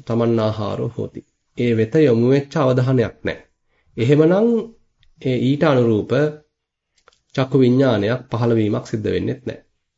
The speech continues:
තුන්වෙනි අවස්ථාව වශයෙන් පෙන්නනවා මේ අව-, මේ හේතු තුනම සම්පාදනය වෙච්ච අවස්ථාව. ඇහැ හොඳට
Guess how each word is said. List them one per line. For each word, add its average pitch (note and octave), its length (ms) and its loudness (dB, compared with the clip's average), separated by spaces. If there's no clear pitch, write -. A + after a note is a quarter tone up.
තුන්වෙනි F#3 320 4
අවස්ථාව D3+ 420 2
වශයෙන් A#2+ 280 0
පෙන්නනවා G#2+ 420 -2
මේ C3 160 2
අව-, G#2+ 300 -2
මේ A2 260 0
හේතු B2 360 -2
තුනම C3 400 2
සම්පාදනය A#2+ 680 0
වෙච්ච B2 280 -2
අවස්ථාව. - 520 -8
ඇහැ G2+ 240 -6
හොඳට A2 500 0